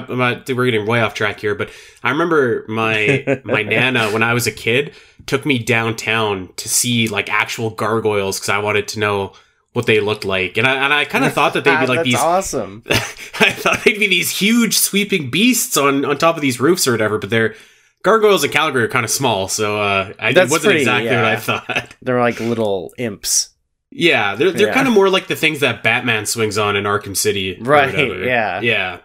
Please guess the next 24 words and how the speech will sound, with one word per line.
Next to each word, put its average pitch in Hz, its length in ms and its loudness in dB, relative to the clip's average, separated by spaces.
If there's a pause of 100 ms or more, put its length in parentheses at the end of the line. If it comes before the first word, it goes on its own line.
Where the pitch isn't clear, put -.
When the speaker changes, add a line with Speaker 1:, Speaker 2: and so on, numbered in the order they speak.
(260)
Speaker 2:
No 180 140 6
gargoyles 143 680 2
Speaker 1:
Um, 120 100 -2
Speaker 2:
in - 40 -4
this 113 180 -6
movie, 113 500 -4 (140)
<laughs> - 160 -20
though. - 140 -10 (380)
Speaker 1:
No, 113 520 0
which 156 220 0
is - 120 -4
too 262 160 4
bad, 170 400 2
'cause 113 180 -4
you 110 80 -6
got, 120 260 0 (460)
uh, 104 400 -2
the, 110 480 -4
the 117 120 -4
Krug. 131 640 0 (560)
So 110 340 2
the 120 200 -6
Speaker 2:
The 220 140 2
Krug. 165 680 4